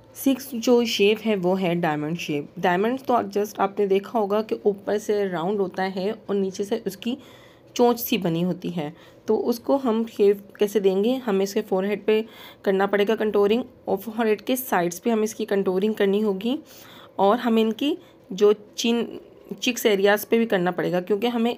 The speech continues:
इनको थोड़ा सा शेप मिलाना, चौ-, थोड़ा चौड़ा फेस होता है, ऐसे जो फेस होते हैं थोड़े चौड़े होते हैं।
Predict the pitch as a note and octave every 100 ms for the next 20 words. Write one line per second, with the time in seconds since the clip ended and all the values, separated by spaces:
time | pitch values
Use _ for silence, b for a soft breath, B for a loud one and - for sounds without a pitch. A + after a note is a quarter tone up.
0 | - G#3 A3+ A3+ G3+ G#3 A3+ G3 G3 G3
1 | F#3+ B3 - A3+ - F#3+ G3+ A3+ C#4 C#4+
2 | - G#3+ G3 G#3 G3+ G3 F#3 E3+ F3 F3
3 | F3 E3+ - - F3+ F3+ F3 F#3 B3 B
4 | B B - A3 A#3 - F#3 G3 F#3 E3
5 | E3+